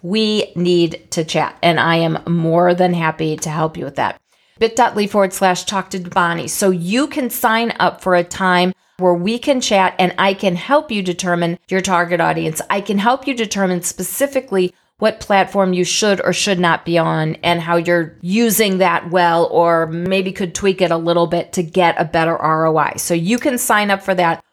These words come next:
right now while I am still talking.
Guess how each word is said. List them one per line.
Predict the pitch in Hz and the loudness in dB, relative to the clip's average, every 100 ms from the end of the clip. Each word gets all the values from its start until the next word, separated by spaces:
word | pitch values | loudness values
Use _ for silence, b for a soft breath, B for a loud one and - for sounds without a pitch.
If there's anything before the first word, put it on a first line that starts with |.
| _ | _
right | 160 170 190 - | -6 0 0 2
now | 185 170 165 160 - | 2 2 2 0 -4
while | - 151 160 156 156 - | -8 0 2 2 0 -2
I | - 151 151 - | -4 -4 -6 -8
am | 147 143 143 123 | -10 -8 -10 -12
still | - - 147 | -10 -6 -6
talking. | 139 156 - 139 | -2 -4 -2 -8